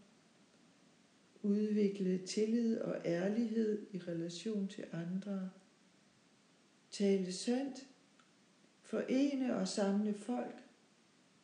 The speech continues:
opmuntre dem til at være positive ved at tale om andres gode kvaliteter, tale på en behagelig måde med bløde, blide og kærlige ord, tale om meningsfulde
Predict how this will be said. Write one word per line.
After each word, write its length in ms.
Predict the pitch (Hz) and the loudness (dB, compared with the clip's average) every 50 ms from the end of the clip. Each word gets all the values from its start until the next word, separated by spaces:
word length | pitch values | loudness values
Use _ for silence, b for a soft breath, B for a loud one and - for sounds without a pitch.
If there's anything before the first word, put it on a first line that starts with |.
| _ _ _ _ _ _ _ _ _ _ _ _ _ - | _ _ _ _ _ _ _ _ _ _ _ _ _ 0
opmuntre 640 | - 190 196 196 - 226 208 208 196 196 202 190 | 2 2 2 2 2 2 4 4 4 2 0 0
dem 220 | 190 185 185 185 185 | 0 0 0 0 0
til 120 | - 202 | 0 0
at 120 | 196 185 180 | 0 0 2
være 160 | 180 175 170 | 0 -2 -2
positive 800 | 175 - - 190 185 185 - 208 208 - - - 196 190 185 175 | -2 -4 -4 -4 -4 -4 -4 -6 -8 -6 -4 -2 -2 -2 -2 -2
ved 80 | 190 | -2
at 80 | 185 180 | -4 -4
tale 420 | - - - 180 175 175 175 180 | -6 -6 -6 -4 -4 -4 -4 -4
om 100 | 185 - - - | -4 -4 -4 -6
andres 420 | - 170 170 170 185 175 170 - - - | -6 -6 -6 -6 -6 -8 -8 -10 -10 -8
gode 180 | 185 185 185 - - - | -6 -6 -6 -6 -8 -10
kvaliteter, 720 | 185 180 165 - - - - - - 226 220 214 - 247 247 - - - - - _ _ _ _ _ _ _ _ _ _ _ _ _ _ _ _ _ _ _ - | -8 -8 -8 -8 -10 -12 -12 -8 -6 -6 -6 -6 -8 -10 -12 -14 -16 -20 -20 -20 _ _ _ _ _ _ _ _ _ _ _ _ _ _ _ _ _ _ _ -8
tale 520 | - - 214 214 220 226 240 233 254 - | -2 0 2 4 4 4 4 4 2 0
på 100 | - 226 | 0 0
en 120 | 220 208 196 | 0 2 2
behagelig 600 | 214 208 196 202 226 233 233 - 185 185 208 214 220 208 214 | 2 2 2 2 4 4 2 2 0 -2 -4 -6 -4 -2 0
måde 340 | 208 214 220 226 240 240 240 | 0 2 2 2 2 2 0
med 140 | 240 220 202 | 0 -2 -4
bløde, 600 | - - 214 233 233 226 226 233 240 247 247 240 - | -4 -4 -2 0 2 2 2 2 2 0 -2 -4 -6
blide 460 | - 233 233 233 226 233 240 214 - - - - - | -4 -2 0 2 2 2 0 0 -4 -10 -14 -10 -6
og 180 | 202 202 - | -6 -6 -6
kærlige 560 | - - 190 185 185 190 190 202 208 208 - - | -6 -8 -8 -6 -4 -4 -2 -2 -2 -2 -4 -4
ord, 300 | 208 226 226 226 - - - - - _ _ - - _ - - _ _ _ - - - _ - - - - - _ | -4 -4 -4 -6 -8 -12 -16 -20 -20 _ _ -20 -20 _ -20 -20 _ _ _ -20 -20 -20 _ -20 -20 -20 -20 -20 _
tale 480 | - - 196 190 190 196 208 214 226 - | -4 0 2 4 4 4 4 2 2 0
om 100 | 190 185 | 0 0
meningsfulde 800 | 185 185 180 165 165 180 185 180 - - - - 185 185 185 | 0 0 0 -2 -2 -2 -4 -6 -6 -10 -10 -8 -6 -6 -6